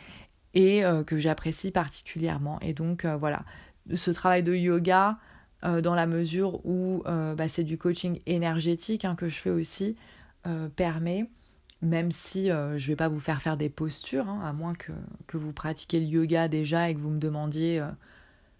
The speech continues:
bah, quelle, euh, quelle posture de yoga, quelle technique de yoga je pourrais utiliser pour, euh, pour atteindre mes objectifs, euh, mentaux et spirituels. Euh,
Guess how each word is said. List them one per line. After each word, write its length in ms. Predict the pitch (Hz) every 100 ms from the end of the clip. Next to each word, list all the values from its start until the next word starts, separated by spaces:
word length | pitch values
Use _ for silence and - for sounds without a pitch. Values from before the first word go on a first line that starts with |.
| _ _
bah, 220 | - 58 - - _ _
quelle, 340 | - 202 196 185
euh, 320 | 165 156 156
quelle 300 | - 196 185
posture 420 | 185 185 - 190
de 100 | 180
yoga, 460 | 175 175 175 185 190
quelle 220 | 185 170
technique 380 | 175 165 180 170
de 100 | 175
yoga 380 | 170 175 175 180
je 100 | -
pourrais 260 | 170 165
utiliser 580 | 160 - 170 170 165 180
pour, 340 | 180 165 156
euh, 100 | 151 151 - - -
pour 180 | - 165
atteindre 300 | 156 156 165
mes 180 | 160 156
objectifs, 760 | 151 147 156 - - 175 165 156
euh, 180 | 151 143 143 - - - - - - _ -
mentaux 640 | 170 165 170 - 180 180
et 200 | 160 143
spirituels. 800 | 151 - 156 147 147 196 233 208 - - - - _ -
Euh, 240 | 165 156